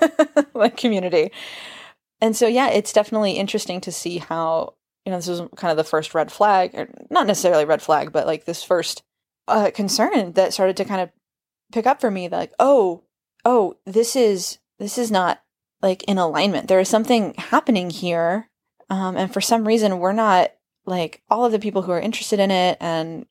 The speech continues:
who talk about it and know about it aren't, like, showing up to these trainings. Why is that? So that's where I kind of got really, really interested in this work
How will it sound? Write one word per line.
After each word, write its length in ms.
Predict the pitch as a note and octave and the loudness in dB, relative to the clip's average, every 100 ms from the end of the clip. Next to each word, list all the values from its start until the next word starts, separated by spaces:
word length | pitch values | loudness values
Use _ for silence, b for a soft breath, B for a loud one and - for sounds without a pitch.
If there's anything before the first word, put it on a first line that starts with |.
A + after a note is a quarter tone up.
| - | -14
who 260 | F3+ E3 D#3 | -12 -10 -8
talk 200 | A3 G3+ | -4 0
about 180 | F#3 F3+ | 4 4
it 60 | |
and 120 | D#3 F3 | 2 0
know 120 | G3 | 2
about 180 | F#3 E3 | 4 4
it 200 | - - | 0 -2
aren't, 540 | F3+ F3 E3+ - - - _ _ _ - | 0 2 0 -6 -12 -12 _ _ _ -6
like, 220 | E3+ - _ _ | -6 -8 _ _
showing 320 | G3 A3+ G3+ G3 | -2 2 2 0
up 120 | - | -2
to 80 | F3+ | -6
these 200 | E3 - | -6 -6
trainings. 640 | - - - - - - - _ _ _ _ | -4 -6 -8 -10 -8 -8 -14 _ _ _ _
Why 260 | F#3+ F3 D#3+ | -2 0 0
is 240 | D3+ - | -4 -6
that? 180 | - - _ _ _ _ _ | -10 -10 _ _ _ _ _
So 100 | - | 2
that's 220 | G#3 G#3 | 4 4
where 240 | A3 F#3+ - | 4 4 4
I 100 | F#3+ | 0
kind 240 | - G3 | -2 -4
of 120 | F3+ | -2
got 340 | - E3+ D3+ - _ _ _ - | 2 4 2 -2 _ _ _ -14
really, 840 | F3+ F3+ G3 G3 F#3+ F3+ F3 F3 _ _ _ _ _ - | -12 -6 -4 -2 0 0 -2 -6 _ _ _ _ _ 0
really 280 | A#3 C#4 | 2 4
interested 460 | - G3 G#3+ - F3 | 2 0 -2 0 0
in 100 | F3 | 0
this 200 | E3 - | -4 -4
work 320 | E3 D#3+ D#3+ | 0 -2 -2